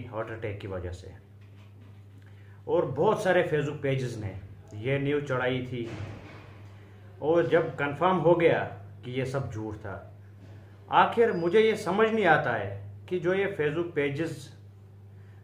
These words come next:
वाले हैं वो चाहते क्या हैं।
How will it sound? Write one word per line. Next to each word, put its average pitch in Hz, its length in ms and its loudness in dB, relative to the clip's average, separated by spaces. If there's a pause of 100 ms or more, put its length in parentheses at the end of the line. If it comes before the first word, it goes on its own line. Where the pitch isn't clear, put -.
वाले 165 320 6
हैं 110 200 -2 (1400)
वो 175 200 6 (560)
चाहते 185 340 4
क्या 143 180 2
हैं। 95 200 -4